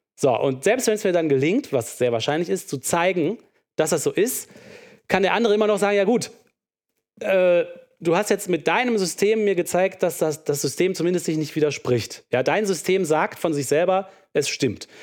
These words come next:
Und dann fängt er an und nimmt sein System her und kommt auch zu dem Schluss, mein System stimmt. Und jetzt stehen da zwei Leute, die haben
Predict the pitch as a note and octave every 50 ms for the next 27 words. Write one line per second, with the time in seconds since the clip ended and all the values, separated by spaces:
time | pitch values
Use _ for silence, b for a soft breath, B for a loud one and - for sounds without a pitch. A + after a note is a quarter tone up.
0 | B B B B B B - E3 F3 G3+ A3+ A3 A3 F#3+ F#3 F3 - - G3 A3
1 | G3+ - A2 C3 F#3+ B3+ - - _ _ _ _ _ _ _ _ _ _ _ _
2 | _ _ _ _ _ - E3+ F3 F3 F3 D#3+ - - - D#3+ F#3+ B3+ G#3 C#3 B2+
3 | A#2 - - B2+ B2 B2 B2+ B2 A#2 B2+ F#3 C4+ C4+ - _ _ _ _ _ _
4 | _ _ _ _ _ _ _ _ D#3 D#3+ D#3+ - F#3+ G3 G3 - - A3 A3 D3+
5 | - - - - - - C#3 C3 B2 - - B2+ A2 G2+ - - _ _ - C3+
6 | C#3+ D#3+ F3 D#3 D#3+ D3 - D3+ D3 D3+ D#3 - - - C3+ A2 F#2+ - - -
7 | _ _ _ _ - D3 D3+ D3+ - G#3+ A3 A3 G#3 G3+ - F#3 E3 D3 C#3+ C#3+
8 | C#3+ D3+ - B3 - F#3+ E3+ E3+ F#3+ G#3 G#3+ G#3+ G#3+